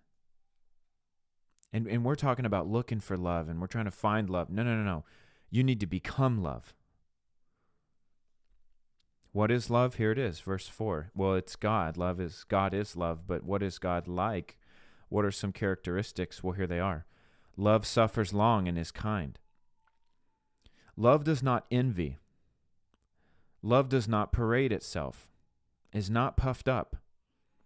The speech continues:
does not behave rudely, seek its own. It's not provoked. It doesn't think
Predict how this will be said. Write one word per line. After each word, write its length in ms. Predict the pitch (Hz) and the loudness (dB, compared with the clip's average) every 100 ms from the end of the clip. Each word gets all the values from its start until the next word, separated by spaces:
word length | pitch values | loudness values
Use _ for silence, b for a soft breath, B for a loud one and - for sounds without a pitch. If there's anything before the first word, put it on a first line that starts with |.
| _ _ _ _ _ - | _ _ _ _ _ -12
does 260 | 107 160 160 | 2 4 4
not 220 | 175 165 | 2 2
behave 480 | 143 120 135 147 113 | 2 2 2 2 0
rudely, 540 | 107 135 151 113 95 | 2 4 4 2 -4
seek 380 | 78 - 147 160 | -4 -4 -2 -2
its 180 | 147 - | -4 -2
own. 460 | 123 127 101 71 - b b | 0 2 0 -4 -10 b b
It's 200 | 104 - | -8 -2
not 200 | 123 143 | -2 -2
provoked. 560 | - 127 117 131 107 - | -2 -2 2 2 2 -4
It 120 | - | 0
doesn't 340 | 123 131 107 | 0 0 -4
think 360 | - 135 127 | -6 -4 -4